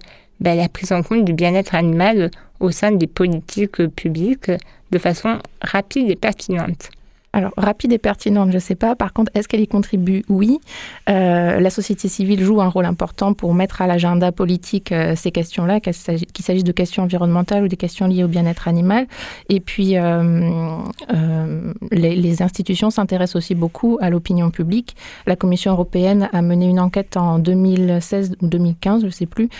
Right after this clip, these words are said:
Speaker 2: euh, pour, euh, évaluer l'attitude des Européens par rapport au bien-être animal et pouvoir justement réviser un petit peu, euh, son, son cadre législatif, enfin son cadre juridique en la matière. Mhm. Et elle est en train de le faire actuellement. Donc, euh, oui,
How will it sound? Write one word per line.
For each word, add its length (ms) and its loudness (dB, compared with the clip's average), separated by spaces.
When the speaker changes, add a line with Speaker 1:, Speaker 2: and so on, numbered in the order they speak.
Speaker 2:
euh, 160 4
pour, 380 0
euh, 500 0
évaluer 560 2
l'attitude 460 -2
des 340 0
Européens 640 0
par 140 -2
rapport 560 0
au 60 2
bien-être 420 0
animal 520 2
et 120 0
pouvoir 480 0
justement 460 0
réviser 400 0
un 100 2
petit 160 -2
peu, 400 0
euh, 280 0
son, 460 -4
son 180 -2
cadre 260 0
législatif, 600 -4
enfin 260 -2
son 220 -4
cadre 160 0
juridique 400 -2
en 20 -2
la 80 -2
matière. 500 -4
Mhm. 80 -2
Et 160 4
elle 140 4
est 120 0
en 80 0
train 160 0
de 80 4
le 40 2
faire 220 -2
actuellement. 480 0
Donc, 380 0
euh, 200 2
oui, 280 0